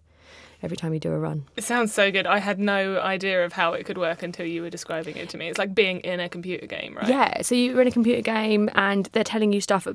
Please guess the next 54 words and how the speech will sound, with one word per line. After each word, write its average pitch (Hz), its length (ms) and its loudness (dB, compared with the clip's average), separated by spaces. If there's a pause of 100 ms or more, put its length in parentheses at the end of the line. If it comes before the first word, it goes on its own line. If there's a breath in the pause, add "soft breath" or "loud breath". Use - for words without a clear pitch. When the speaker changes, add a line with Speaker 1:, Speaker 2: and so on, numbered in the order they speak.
Speaker 1:
like, - 260 2
like 220 280 2
the 190 80 -6
podcast 180 380 -6
The 170 80 -10
Walk, 170 420 -2 (240 loud breath)
but - 80 -10
they're 202 100 6
telling 220 280 2
you 202 100 2
stuff 185 560 2 (100)
that 190 140 -2
you're 185 140 2
doing. 180 520 6
You're 185 140 4
collecting 202 580 -2
items 190 420 -2
as 175 200 -2
you 180 140 0
run, 175 520 0 (340 loud breath)
and 190 140 2
then 190 240 4
once 202 240 -2
you 180 60 -10
finish 185 320 0
your 180 100 -2
run, 175 440 0 (520 soft breath)
you 190 320 0
can 175 340 -2
do 196 200 0
things 175 280 -2
to - 160 -2
your 175 160 4
town. 190 380 0
So 202 120 -4
you 165 60 -2
can 170 120 -4
put - 160 -4
the - 60 -4
supplies, 175 360 -6
if 156 100 -10
you 160 60 -10
pick 165 140 -8
up 160 80 -8
a 170 80 -6
battery - 360 -2
pack, 214 360 -2
if 190 100 -6
you 190 80 -4
pick 170 200 -6
up - 120 -10
supplies 170 360 -6
for 160 80 -10
food, 208 480 2